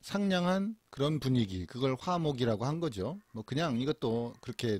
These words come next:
글자를 풀어서 설명하면 더 이상하네요, 그죠? 음, 사람들이 서로 다 화목하게 잘 지낼 수 있으면 좋겠어요.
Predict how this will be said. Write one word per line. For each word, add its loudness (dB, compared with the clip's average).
글자를 2
풀어서 2
설명하면 -2
더 -4
이상하네요, -2
그죠? -6
음, -6
사람들이 2
서로 0
다 -2
화목하게 -2
잘 -4
지낼 -2
수 -8
있으면 -2
좋겠어요. -6